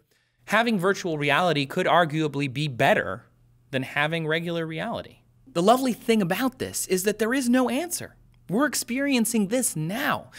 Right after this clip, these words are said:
This is the life we live. This is where scientists are trying to find answers to these questions about technologies and our brains and all sorts of stuff. We just live here. Evolutionary neurobiologist Leah Krubitzer told New Scientist, quote,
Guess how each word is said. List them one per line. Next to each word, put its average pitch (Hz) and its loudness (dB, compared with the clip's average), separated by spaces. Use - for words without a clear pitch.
This 208 0
is 226 -2
the 202 2
life 208 2
we 208 0
live. 175 -4
This 233 2
is 240 -2
where 226 4
scientists 202 -4
are 165 -6
trying 185 -4
to 156 -6
find 190 -2
answers 202 -2
to 185 0
these 175 0
questions 165 0
about 131 0
technologies 147 0
and 113 0
our 110 0
brains 151 0
and 147 -2
all 165 0
sorts 226 0
of 160 -2
stuff. 107 -2
We 208 -2
just 254 0
live 320 0
here. 107 -4
Evolutionary 233 2
neurobiologist 151 2
Leah 175 0
Krubitzer 143 -4
told 196 0
New 170 -4
Scientist, 104 -6
quote, 214 2